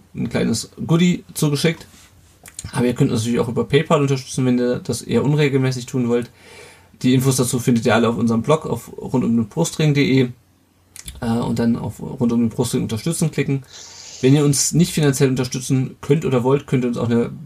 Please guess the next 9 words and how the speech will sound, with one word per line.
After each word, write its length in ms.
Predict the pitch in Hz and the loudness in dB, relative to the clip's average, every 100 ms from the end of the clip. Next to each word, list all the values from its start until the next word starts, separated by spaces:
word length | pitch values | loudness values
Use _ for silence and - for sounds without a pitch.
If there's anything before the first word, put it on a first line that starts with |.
| - | -10
Bewertung 380 | 120 123 127 156 | 0 2 2 2
bei 80 | 135 | 0
Apple 160 | 123 131 | 0 -2
Podcasts 500 | 196 - 175 - - | -2 -2 -4 -4 -2
dalassen. 480 | 151 143 139 139 - _ _ _ _ _ - - | 0 2 0 -4 -6 _ _ _ _ _ -20 -12
Das 160 | 120 113 | -8 0
hilft 240 | 143 139 | 2 2
uns, 320 | 127 135 131 - | 2 0 0 -8
äh, 480 | 147 123 120 127 | -4 0 0 0